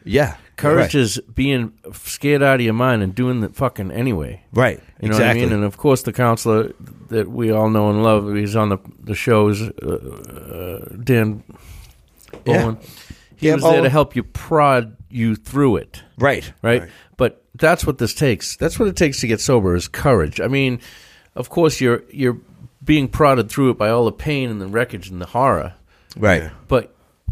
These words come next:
Speaker 2: it's okay to be afraid. Just walk through it anyway.
Speaker 1: Right.
Speaker 2: Do the next right thing. Put your foot, one foot in front of the other, and, and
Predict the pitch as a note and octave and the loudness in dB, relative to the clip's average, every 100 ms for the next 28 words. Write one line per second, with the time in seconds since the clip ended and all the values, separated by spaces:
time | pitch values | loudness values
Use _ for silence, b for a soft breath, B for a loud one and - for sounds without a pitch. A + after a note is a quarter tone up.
0 | - - - - - - - - _ _ | -8 -8 -12 -20 -20 -20 -20 -20 _ _
1 | _ _ E3+ - F#3 D#3+ - G3 D#3+ C3+ | _ _ -6 2 2 4 6 6 6 2
2 | B2 D#3+ E3 F2+ - F#2+ G#2+ G#2 C3 B2 | 2 4 4 2 -4 -8 -6 0 2 2
3 | - - D#3 A2+ - - D3 A#2+ C2 - | -4 -4 -2 -2 -6 -8 -6 -6 -8 -2
4 | C3 F2+ - D#3+ D#3+ D#3+ C#3+ - A#2 G#2 | 0 0 0 0 2 2 0 -2 -4 -4
5 | - G#2+ G#2 - - D#3+ - - C3 C3 | -4 -4 -4 -4 -2 -4 -2 -2 -2 -2
6 | - A2 A2 - A2 G#2+ G#2 A2 A#2 - | -2 -4 -4 -4 -2 0 0 0 -4 -6
7 | A2+ A2+ - A2+ G#2+ | -8 -8 -8 -8 -8